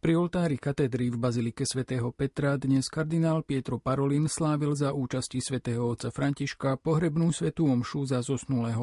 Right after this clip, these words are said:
arcibiskupa Felixa del Blanco Prieta, pôvodom zo Španielska, ktorý zomrel desiateho apríla v rímskej nemocnici Gemelli vo veku osemdesiattri rokov.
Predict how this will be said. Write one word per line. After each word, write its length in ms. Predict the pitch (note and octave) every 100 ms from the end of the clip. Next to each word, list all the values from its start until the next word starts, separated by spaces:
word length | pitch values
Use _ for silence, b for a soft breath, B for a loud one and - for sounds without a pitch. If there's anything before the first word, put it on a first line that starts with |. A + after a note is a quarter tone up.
| B2
arcibiskupa 720 | B2+ C#3 B2 - C#3 - B2+
Felixa 640 | - D3 C#3+ D3 - D3+
del 320 | C#3 D3 C#3+ B2+
Blanco 400 | A#2 A#2 - B2
Prieta, 640 | - C3 C3+ - B2 G#2 b b _
pôvodom 480 | D#3 C#3+ B2+ C3 B2
zo 80 | C3+
Španielska, 800 | - C#3 B2+ B2 B2 - B2 - B B B
ktorý 320 | - E3 D#3
zomrel 320 | D#3+ D3 C#3+
desiateho 640 | C3+ B2+ - B2 B2+ B2+ C#3
apríla 480 | - C#3+ C3+ C3 B2+
v 160 | B2+
rímskej 240 | C3+ - C#3+
nemocnici 720 | C#3 C3 - B2 A#2 A#2+ A#2
Gemelli 640 | C3+ C3+ C3+ B2+ B2+ B2
vo 160 | D3+ D#3+
veku 320 | C#3+ C3+ C3
osemdesiattri 880 | - C#3+ B2 A#2 C3 A#2+ - C3 C3
rokov. 560 | B2 - B2 A#2 A2